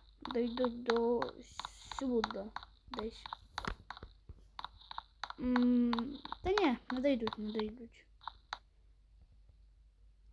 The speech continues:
А, то можна, в принципі, пропускати. О, ну все, ми тут точно програємо в цьому ряду.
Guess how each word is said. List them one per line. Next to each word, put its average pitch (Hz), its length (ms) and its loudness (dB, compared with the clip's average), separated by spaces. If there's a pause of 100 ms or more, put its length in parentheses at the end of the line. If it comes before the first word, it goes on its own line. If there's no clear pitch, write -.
А, 277 180 2
то 247 80 0
можна, 269 320 4
в 269 40 -4
принципі, 269 400 -6
пропускати. 269 680 -4 (1300)
О, 370 540 8
ну 320 160 8
все, 285 240 2
ми 240 120 2
тут 262 180 -2
точно 247 340 -2
програємо 240 720 2 (560)
в 226 140 -2
цьому 220 400 0
ряду. 214 460 -2